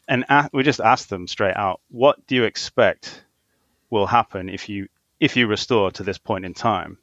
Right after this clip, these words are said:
And I think they all just naturally assumed that any kind of restore would, would, um, give them their important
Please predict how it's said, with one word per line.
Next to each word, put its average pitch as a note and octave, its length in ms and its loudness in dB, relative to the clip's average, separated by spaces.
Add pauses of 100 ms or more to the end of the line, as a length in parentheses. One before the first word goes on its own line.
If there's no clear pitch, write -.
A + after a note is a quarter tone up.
(680)
And A2+ 100 0
I A2+ 40 2
think - 260 -2
they D#3+ 140 8
all C#3+ 140 6
just - 400 -4 (380)
naturally A#2+ 680 0
assumed F#2 720 -2
that F#2+ 120 0
any A#2 160 0
kind A2 180 2
of G#2 60 0
restore G2+ 400 0
would, F#2 120 -4 (220)
would, G#2 220 -2 (480)
um, F2+ 460 0 (640)
give C3+ 200 4
them G#2 300 2 (420)
their A2+ 180 4
important G2+ 480 2